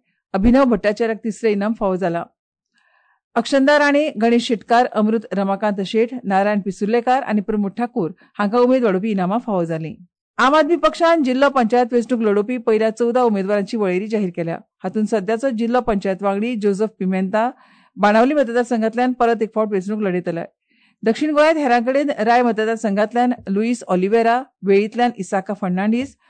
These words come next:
कोलवेंतल्यान आंतोनियो फर्नांडीस, नावेलींतल्यान ब्रियाटीस डिसोजा, सावड्डेसान उर्मिला उमेश कालेकार, शेल्डेसान जेम्स फर्नांडीस आनी पैंगीण मतदारसंघांतल्यान राजेश गांवकार हांकां उमेदवारी जाहीर केल्या.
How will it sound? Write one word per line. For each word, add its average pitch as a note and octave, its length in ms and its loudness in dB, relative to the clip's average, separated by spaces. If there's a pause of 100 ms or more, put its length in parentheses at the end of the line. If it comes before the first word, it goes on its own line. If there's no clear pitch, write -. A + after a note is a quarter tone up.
(240)
कोलवेंतल्यान B3 600 2
आंतोनियो A3+ 500 0
फर्नांडीस, G3+ 640 -4
नावेलींतल्यान G#3+ 600 -2
ब्रियाटीस G3+ 540 -4
डिसोजा, G#3 460 -2 (420)
सावड्डेसान A3+ 560 0
उर्मिला G#3+ 440 0
उमेश A3 320 -2
कालेकार, G#3 480 -2 (180)
शेल्डेसान A#3 580 -2 (120)
जेम्स G#3 300 -4
फर्नांडीस G3 540 -2 (240)
आनी G3 140 -2
पैंगीण B3+ 380 0
मतदारसंघांतल्यान A#3 840 -2
राजेश G3 360 -2
गांवकार G3 380 -2
हांकां G#3+ 280 -2
उमेदवारी F#3+ 420 -2
जाहीर G#3 320 -2
केल्या. E3 220 -6